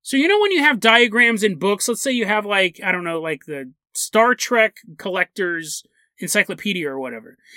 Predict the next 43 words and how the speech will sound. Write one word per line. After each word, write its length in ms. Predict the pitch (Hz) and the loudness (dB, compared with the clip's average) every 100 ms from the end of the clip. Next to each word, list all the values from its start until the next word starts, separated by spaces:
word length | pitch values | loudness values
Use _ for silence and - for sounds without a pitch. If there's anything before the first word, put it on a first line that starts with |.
| - | -6
and 100 | 196 | -2
it's 120 | 196 | -2
a 40 | 214 | 0
picture 320 | 269 - 277 | 0 2 0
of 100 | 233 | 0
the 100 | 220 | 0
U 180 | 220 240 | 0 2
S 160 | 220 | 2
S 220 | 240 202 226 | 0 -2 -2
Enterprise. 800 | 202 185 - 139 131 - - - _ _ _ _ _ _ | 0 0 -4 -16 -16 -20 -20 -20 _ _ _ _ _ _
And 320 | - 220 220 220 | 0 4 4 4
they 120 | 233 | 4
do 180 | 269 269 | 4 2
a 60 | |
cutaway 440 | - 392 403 233 160 | 2 2 4 2 2
version, 360 | 151 139 156 | -2 -6 -6
so 100 | 208 | -4
you 80 | 214 | -2
can 100 | 214 | -2
see 160 | - 220 | -2 -2
all 220 | 208 190 | -2 -4
the 80 | 165 | -8
floors, 560 | - 339 339 320 269 | -2 2 4 4 2
and 80 | 233 | 0
you 60 | 202 | -4
see 180 | 247 | -4
where 80 | 208 | -4
the 100 | 165 | -6
turbo 300 | - 285 269 | -6 -6 -2
lift 240 | 269 269 - - | -2 -2 -4 -4
go, 300 | 254 254 254 | -2 0 -2
and 100 | 202 | -2
the 40 | |
Jeffrey 380 | 185 226 254 214 | -2 -2 -2 -8
tubes, 400 | - 233 226 190 | -6 -8 -8 -8
and 80 | 190 | -8
all 100 | 196 | -6
that 160 | 180 | -8
stuff. 180 | - - _ _ _ _ _ _ _ _ _ _ _ _ _ _ _ _ _ _ _ _ - - | -10 -20 _ _ _ _ _ _ _ _ _ _ _ _ _ _ _ _ _ _ _ _ -20 0
He's 340 | 247 294 240 | 4 4 4
looking 360 | 262 254 254 214 | 2 2 2 2
at 240 | 180 151 | -2 0
that, 500 | 185 175 143 - | 2 2 0 -8